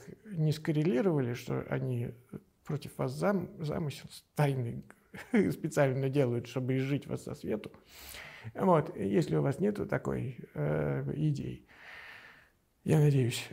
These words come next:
вот, э, то давайте посмотрим, что они же есть в нашей жизни. М, есть то, что для нас является важным. В конце концов, э, если какие-то цели наши, как бы сказать,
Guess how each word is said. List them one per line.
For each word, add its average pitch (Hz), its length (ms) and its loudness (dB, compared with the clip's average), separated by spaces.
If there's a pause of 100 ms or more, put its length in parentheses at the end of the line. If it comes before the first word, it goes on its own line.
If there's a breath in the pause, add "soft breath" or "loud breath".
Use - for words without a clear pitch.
вот, 165 460 4
э, 170 840 4
то 190 420 6 (140)
давайте 190 460 2
посмотрим, 254 480 2
что 175 180 2
они 180 180 8
же 202 120 2
есть 262 400 0
в 143 180 -2
нашей 131 240 -4
жизни. 127 600 -4
М, 151 500 0
есть 175 720 2
то, 180 160 2
что 185 160 -6
для 185 200 0
нас 175 360 -2
является 175 560 0
важным. 170 500 -2
В - 60 -14
конце 135 260 -4
концов, 160 540 0
э, 170 260 -2
если 175 300 0
какие-то 165 440 -4
цели 160 800 2
наши, 143 760 -2
как 135 180 -6
бы 135 160 -8
сказать, - 260 -10